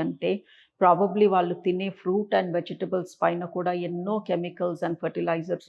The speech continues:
ఉండుండొచ్చు. So we tell, ఏది కొనుక్కున్నా పచ్చిది తినొద్దు, తినే ముందు కొంచెం ఉప్పు నీటిలో కొంతసేపు నానబెట్టుకొని తినమని. So కొన్-, and మన ఇండియన్ అలవాటు పచ్చళ్ళు,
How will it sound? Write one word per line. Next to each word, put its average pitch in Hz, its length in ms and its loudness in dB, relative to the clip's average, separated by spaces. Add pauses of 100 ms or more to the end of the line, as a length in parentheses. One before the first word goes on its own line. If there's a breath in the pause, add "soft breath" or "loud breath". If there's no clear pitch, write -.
ఉండుండొచ్చు. 170 640 -2 (580 loud breath)
So 160 160 4
we 190 80 4 (120)
tell, 185 180 4 (260)
ఏది 202 200 4 (100)
కొనుక్కున్నా 185 520 0 (220)
పచ్చిది 202 380 2 (100)
తినొద్దు, 175 460 0 (220)
తినే 180 240 0 (120)
ముందు 175 200 -4 (100)
కొంచెం 170 280 -4
ఉప్పు 175 240 -8
నీటిలో 170 380 -2
కొంతసేపు 175 400 -4 (100)
నానబెట్టుకొని 170 680 -4
తినమని. 170 480 -2 (720 soft breath)
So 196 120 6 (480)
కొన్-, 240 180 4 (300)
and 202 380 2 (180)
మన 185 140 0 (240)
ఇండియన్ 233 380 6
అలవాటు 175 440 0 (100)
పచ్చళ్ళు, 185 520 2